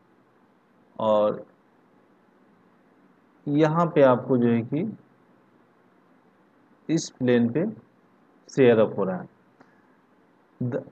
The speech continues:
इसका definition देख लीजिए, shear angle denotes the inclination of shear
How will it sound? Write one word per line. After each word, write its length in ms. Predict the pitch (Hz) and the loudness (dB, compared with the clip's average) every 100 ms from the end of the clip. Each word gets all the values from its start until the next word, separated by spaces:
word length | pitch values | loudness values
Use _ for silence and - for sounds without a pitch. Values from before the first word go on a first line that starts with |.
| _ - | _ -8
इसका 220 | 139 143 | -2 2
definition 560 | 156 143 147 147 160 170 | 4 4 2 -2 -2 -2
देख 200 | 170 165 | -2 -2
लीजिए, 260 | 165 175 285 - - _ _ _ _ _ _ _ _ _ _ _ 151 | -2 -2 -4 -8 -20 _ _ _ _ _ _ _ _ _ _ _ 2
shear 260 | 156 151 - - | 2 2 -6 -4
angle 340 | 127 127 127 131 | 0 2 2 2
denotes 600 | 131 160 196 190 - 123 | 2 2 0 -4 -8 2
the 400 | 123 120 120 - - _ _ _ _ _ _ _ - | 4 4 0 -6 -18 _ _ _ _ _ _ _ -6
inclination 960 | 160 165 - 160 156 160 165 156 190 180 | -2 -2 0 0 2 2 -2 -2 -2 -2
of 300 | - 131 135 | 2 2 0
shear 500 | - - 143 143 | -6 -2 2 2